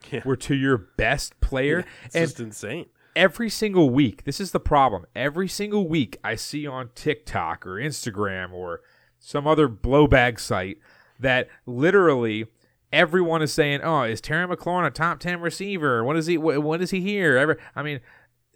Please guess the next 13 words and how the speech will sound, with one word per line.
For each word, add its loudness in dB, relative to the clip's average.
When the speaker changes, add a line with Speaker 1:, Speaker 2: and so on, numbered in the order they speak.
Speaker 2:
the -6
guy's -2
had, 0
like, -4
three -2
straight 0
thousand-yard 0
receiving, -8
uh, -4
you -12
know, -4
y-, -4
uh, 2